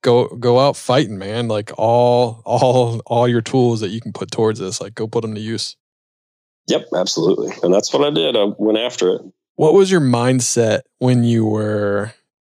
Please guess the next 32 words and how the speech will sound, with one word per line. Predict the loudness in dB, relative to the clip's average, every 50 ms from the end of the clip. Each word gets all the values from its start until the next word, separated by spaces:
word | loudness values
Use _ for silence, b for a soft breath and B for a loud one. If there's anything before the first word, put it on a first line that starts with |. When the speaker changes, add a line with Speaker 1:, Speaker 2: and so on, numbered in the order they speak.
| _ _ _ _ -2
Speaker 1:
doing | 0 2 2
your | 2 2
training? | 0 0 -2 -2 -2 -2 -2 0
Maybe | 0 2 2 2
even | 2 2 0 -2
past, | -2 -4 -4 -4 -2 -4 -4
like, | -4 -4 -6 -4 -4
you | -2 0
got | 0 0 0
your | 0
medical | 0 0 0 -2 -2 -2 -2
now, | -2 -2 -2 -2 0 0
you | 0 0 0 0 0
go, | 0 0
you | 2 2 2
have | 2 2
your | 0
student | 0 0 0 0 0
medical, | 2 0 0 0 2 2 4 4 4 4 4
you | 2 2 2
have, | 2 2 2 2 0 0
uh, | 0 0 2 2 2 2 0 0 -4 -6 -4 -2
third | -2 -2 -2 -2
class, | -4 -2 -2 -2 -2 -2 -2
whatever | -2 -2 -2 -2 -2
it | -2
was, | 0 0 0 0 0 -2 -2
uh, | -2 0 0 0 0 0
in | -2 -2
your, | 0 0 0
your | 0 0 -2 -2
training, | 0 0 2 2 2 2 0 -2 -6